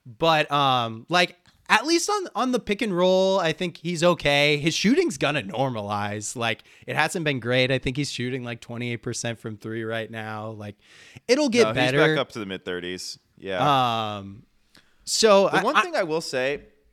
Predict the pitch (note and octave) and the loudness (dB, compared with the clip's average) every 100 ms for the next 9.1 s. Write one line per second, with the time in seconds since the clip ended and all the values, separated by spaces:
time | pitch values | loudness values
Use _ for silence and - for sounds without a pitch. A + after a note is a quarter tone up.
0 | - A2+ - _ _ E3 F3 G3 - _ | -8 -8 -8 _ _ -2 -2 -4 -10 _
1 | _ _ B2+ A2+ G2 - F3 D#3+ D3 G3 | _ _ -2 0 -2 -2 0 2 2 -2
2 | F3+ G3+ C4+ - F#3+ - D3+ C#3 C3+ A#2+ | -4 -4 -4 -2 0 0 -2 -2 -4 -6
3 | B2 - D#3+ G3+ C#3 G#2 G#2 G2 F#2 G2+ | -10 -6 -6 -8 -10 -6 -4 -6 -8 -12
4 | F#2 E2 E2 E2+ G#2 G#2+ B2 C#3 C3+ A#2+ | -12 -12 -12 -10 -8 -4 -4 -4 -2 -2
5 | A2 A2+ G2 G2 G2 G2 F#2 F#2 F#2 G2 | -2 -6 -8 -8 -8 -8 -4 -4 -4 -6
6 | F#2 F2+ E2+ F#2 G#2+ A2 A2 B2+ D#3 A#2 | -6 -8 -6 -6 -4 -6 -6 -4 -4 -6
7 | - A2 G#2+ A2 C3 B2+ B2 B2 B2 G2+ | -6 -4 -4 -6 -10 -10 -8 -8 -8 -10
8 | - G#2+ G2 G#2 F#2 F#2 G2 G#2+ - - | -8 0 0 0 -4 -6 0 0 -2 -14